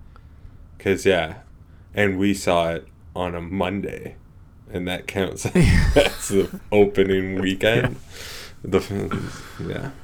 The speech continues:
Speaker 1: it's bizarre.
Speaker 2: Um, I saw a thing about Ninja Turtles, and it was, like,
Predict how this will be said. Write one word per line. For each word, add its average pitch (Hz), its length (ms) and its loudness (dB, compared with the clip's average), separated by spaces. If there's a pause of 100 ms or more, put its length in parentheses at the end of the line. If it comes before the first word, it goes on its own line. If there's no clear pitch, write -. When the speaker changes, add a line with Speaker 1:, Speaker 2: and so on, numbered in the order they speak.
Speaker 1:
it's 98 180 -14 (440)
bizarre. - 460 -10 (600)
Speaker 2:
Um, 85 760 -4 (100)
I 110 60 0
saw 98 280 2
a 87 40 0
thing 90 240 -2
about 82 400 -2 (760)
Ninja 78 340 -4
Turtles, 80 760 -4
and 82 200 -8
it 78 60 -4
was, 80 260 -6
like, 78 380 -4